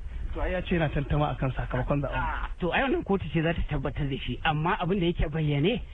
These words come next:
Speaker 2: Malam Buhari ya koma hawa na biyu, kaga ji kenan an gamsu da shi, an aminta da shi. Abin da kuma ya ambata na gaba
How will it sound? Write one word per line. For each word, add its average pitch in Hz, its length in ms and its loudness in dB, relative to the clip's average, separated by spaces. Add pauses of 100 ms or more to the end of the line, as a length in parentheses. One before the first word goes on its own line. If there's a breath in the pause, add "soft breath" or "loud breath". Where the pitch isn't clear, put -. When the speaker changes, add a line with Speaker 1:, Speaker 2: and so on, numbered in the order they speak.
(560 loud breath)
Speaker 2:
Malam 180 360 4
Buhari 147 260 2
ya 160 100 4
koma 160 240 0
hawa 131 200 2
na 139 80 2
biyu, 135 100 -2
kaga 180 220 0
ji 151 180 -4 (100)
kenan 143 240 2
an 156 160 2
gamsu 151 260 2
da 143 100 0
shi, 143 120 -4
an 135 180 0
aminta 135 380 0
da - 80 -4
shi. - 200 -6 (520 loud breath)
Abin 247 280 0
da 170 560 2 (180)
kuma 208 440 2
ya 180 180 0
ambata 180 420 0
na 170 120 2
gaba 160 220 -2